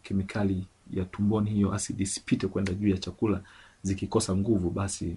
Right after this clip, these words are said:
mtu anaweza akapata hilo tatizo. Kiungulia linapona na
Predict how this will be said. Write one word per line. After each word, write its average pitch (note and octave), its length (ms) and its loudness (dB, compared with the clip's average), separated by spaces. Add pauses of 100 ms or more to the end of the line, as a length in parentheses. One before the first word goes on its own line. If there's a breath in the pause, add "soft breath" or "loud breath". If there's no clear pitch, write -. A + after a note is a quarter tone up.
(120)
mtu - 160 -8
anaweza F#2 260 -2
akapata F2+ 440 -6
hilo F#2 240 -4
tatizo. - 420 -4 (300 soft breath)
Kiungulia G#2 760 8 (600)
linapona F#2+ 760 6 (360)
na G#2 400 2